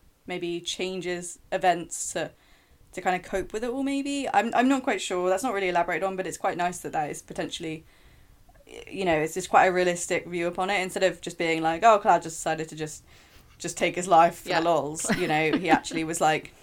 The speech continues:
Speaker 1: "Fuck, I'm struggling with this," you know?
Speaker 2: Yeah.
Speaker 1: Which is a bit more real. But yeah, so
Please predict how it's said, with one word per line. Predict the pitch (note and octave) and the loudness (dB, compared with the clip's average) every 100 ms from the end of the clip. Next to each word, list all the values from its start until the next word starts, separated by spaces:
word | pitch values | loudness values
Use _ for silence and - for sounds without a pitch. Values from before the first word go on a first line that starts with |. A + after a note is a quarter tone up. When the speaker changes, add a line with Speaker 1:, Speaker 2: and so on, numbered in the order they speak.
| - - _ | -20 -20 _
Speaker 1:
"Fuck, | - E3+ - | 0 0 0
I'm | D3+ D#3 E3+ - - - | -6 -8 -12 -20 -20 -20
struggling | - - F#3+ D#3+ D#3 | -6 -2 0 -2 -4
with | D#3 | -6
this," | D#3 - | -10 -6
you | |
know? | E3+ F3+ - | -2 -2 -4
Speaker 2:
Yeah. | - F#3 D#3 - - - - - - - - | -4 -4 -4 -10 -18 -18 -20 -20 -20 -20 -18
Speaker 1:
Which | - | -8
is | A#3+ | -2
a | |
bit | C#4+ | -2
more | G#3+ F3+ | 0 -2
real. | E3+ E3 F#3+ - - - - | -2 -2 -2 -6 -10 -10 -6
But | A3 C4 | -4 2
yeah, | E4 - | 6 4
so | - A#3 A#3+ A#3 | 4 0 0 -2